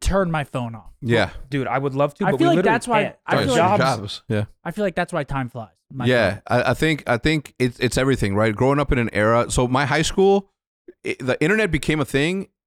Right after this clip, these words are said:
Speaker 2: for me in nineteen ninety-seven as a senior, as a senior in high school.
Speaker 3: Year I was born.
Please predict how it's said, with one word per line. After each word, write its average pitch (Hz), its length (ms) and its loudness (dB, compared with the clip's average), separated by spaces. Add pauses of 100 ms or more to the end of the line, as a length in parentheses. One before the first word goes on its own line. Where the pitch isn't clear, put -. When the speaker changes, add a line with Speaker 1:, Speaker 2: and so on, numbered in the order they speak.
(680)
Speaker 2:
for 135 140 0
me 160 520 0
in 117 260 2
nineteen 120 320 0
ninety-seven 107 460 0
as 90 80 -4
a 95 60 -6
senior, 104 360 -4
as 87 120 -8
a 98 40 -10
senior 107 220 0
in 92 60 2
high 90 100 2
school. 135 160 -6
Speaker 3:
Year 131 80 -2
I 127 40 -4
was 120 100 -8
born. 117 300 -14